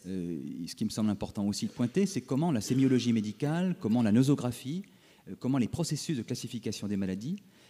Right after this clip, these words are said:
sont des indices, euh, qui nous, qui nous disent quelque chose de l'élaboration, euh, de la langue, euh, de la langue médicale. Or, cette langue, euh, pour pouvoir être une langue, euh, je veux dire, précise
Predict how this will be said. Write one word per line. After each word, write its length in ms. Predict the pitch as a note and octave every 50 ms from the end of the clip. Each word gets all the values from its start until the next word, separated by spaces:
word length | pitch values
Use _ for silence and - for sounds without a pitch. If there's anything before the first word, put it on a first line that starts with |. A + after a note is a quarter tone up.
| _ _
sont 280 | - - - C#3+ C#3 C3
des 180 | A#2 A2 G#2
indices, 580 | C#3+ D#3 D#3 G3+ G#3 G3+ - - - - - - -
euh, 240 | G#2 F#2+ F#2 F2 F2
qui 180 | - - - A2+
nous, 140 | A2+ B2
qui 320 | C3 C3 - - - - A2
nous 120 | G#2+ A2
disent 220 | A#2+ E3+ G#3 G3 -
quelque 220 | C#3 B2 - A2+
chose 260 | - - B2+ B2+ B2
de 100 | - G#2
l'élaboration, 760 | G2+ C3 D3 C#3 A2 B2+ A2 A#2+ A#2 G#2+ - - A2 G#2 G2 G2 - -
euh, 280 | F2 F2 F2 E2 A#1 -
de 120 | F2+ G#2+ G#2
la 80 | G#2
langue, 380 | G2+ G#2 G#2 G#2 G2+ F#2 F#2 E2+ - - -
euh, 200 | F2 E2 E2 D2+
de 120 | C#2+ G#2+
la 100 | G#2 G#2
langue 260 | G#2 G#2+ A2 A2 F#2 F#2+
médicale. 520 | F#2 F#2 E2+ E2 - - E2 D#2+ D#2 D2+ _ _ _ _ - _ _ - - - - - -
Or, 180 | B2 C#3+ C#3+
cette 240 | - - A#2 - -
langue, 400 | A2 A#2+ C#3+ F3+ F#3 A#2+ F#2+ F2 D#2+ - - _ _ _ _ _ _ - G#2+
euh, 180 | F#2 F#2 E2+ D2 - - _ - _ -
pour 160 | - D#3+ A#2
pouvoir 400 | - C3+ D3+ F3+ F#3+ D#3 A2 F#2 - - - -
être 200 | A2+ - - -
une 120 | A#2+ A2+
langue, 260 | A2+ A#2+ A#2+ A2+ F#2+
euh, 120 | G2 F2+ F2 E2 D#2 - - E2 E2
je 60 | E2
veux 60 | G2 G#2+
dire, 100 | A2 -
précise 720 | - - - - D3+ C#3+ - - E3 D#3 D#3 A#2+ F#2+ E2